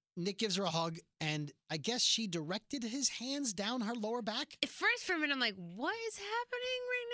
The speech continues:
Speaker 2: now?" And then you saw he kinda lifted her shirt and there was a gun.
Speaker 1: There was a gun there. She couldn't say it to him because the guard was there.
Speaker 2: Yeah.
Speaker 1: But at some point, she tells him it's the gun she got from a fuel truck on the base, which is the, these people at the, uh,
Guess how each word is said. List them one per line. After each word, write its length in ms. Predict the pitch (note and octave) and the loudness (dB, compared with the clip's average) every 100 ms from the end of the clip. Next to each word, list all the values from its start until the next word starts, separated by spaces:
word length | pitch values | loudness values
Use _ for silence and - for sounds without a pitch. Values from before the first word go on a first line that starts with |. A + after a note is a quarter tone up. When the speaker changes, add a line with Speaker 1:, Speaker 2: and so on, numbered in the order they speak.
| A#4+ B4 A4+ | 0 0 2
Speaker 2:
now?" 40 | |
And 140 | C#4+ C4 | 2 4
then 160 | C4+ C4 | 2 2
you 80 | C4 | 0
saw 280 | C#4 B3 | 2 2
he 140 | A3 A#3 | 0 0
kinda 220 | A#3 A3 | 0 0
lifted 280 | G#3 G3 F#3 | -4 -2 -2
her 100 | F3+ | 0
shirt 180 | - F3+ | 0 0
and 80 | |
there 60 | E3+ | 0
was 100 | D#3+ | -4
a 60 | D3+ | -6
gun. 280 | E3 A#2+ F#2+ | -4 -6 -2
Speaker 1:
There 100 | E3+ | 0
was 120 | D#3+ | 0
a 40 | D#3+ | 2
gun 220 | E3 D#3+ | 2 0
there. 160 | C3 A#2+ | 0 0
She 120 | - | 0
couldn't 240 | A3+ A3+ | 0 2
say 260 | - C4+ B3+ | 4 4 2
it 100 | - | 0
to 120 | F3+ | -2
him 100 | F3 | 0
because 260 | E3 - E3 | -2 -2 -2
the 80 | D#3 | -2
guard 260 | G3+ G3 | 0 0
was 160 | D#3 B2 | -2 -4
there. 140 | A#2 E3+ | -6 -2
Speaker 2:
Yeah. 300 | E3 C#3 - - _ _ _ | 0 0 -4 -14 _ _ _
Speaker 1:
But 80 | F3+ | 0
at 80 | - | 2
some 160 | B3 | 2
point, 240 | G3+ A3 - | 2 0 0
she 100 | F#3+ | 0
tells 240 | F#3+ F3 | 0 0
him 80 | F3+ | 0
it's 140 | E3+ | 0
the 80 | E3+ | -2
gun 220 | D3+ F3 | -2 -2
she 160 | F3 E3+ | 0 -2
got 180 | D#3+ D#3 | -2 -2
from 160 | D#3 | -4
a 20 | C#3 | -4
fuel 300 | - F#3 D#3 | -2 -4 0
truck 400 | - C3+ - - _ _ _ _ _ _ D3+ | -2 -2 -10 -20 _ _ _ _ _ _ -2
on 180 | D#3 | 0
the 60 | D3 | 0
base, 520 | D3+ D#3+ C3 - - - _ _ _ _ - | 0 0 2 2 0 -6 _ _ _ _ -4
which 200 | D3 - | 0 2
is 120 | C3+ | 0
the, 280 | D3 C#3+ C3 A2+ | -2 -4 -6 -8
these 180 | D3 E3 | -2 -2
people 420 | - D#3 C3+ C3 - | -2 -6 -10 -18 -18
at 140 | C#3 | -18
the, 260 | - B2+ B2+ | -16 -16 -16
uh, 360 | A#2+ A#2+ A#2+ | -18 -20 -20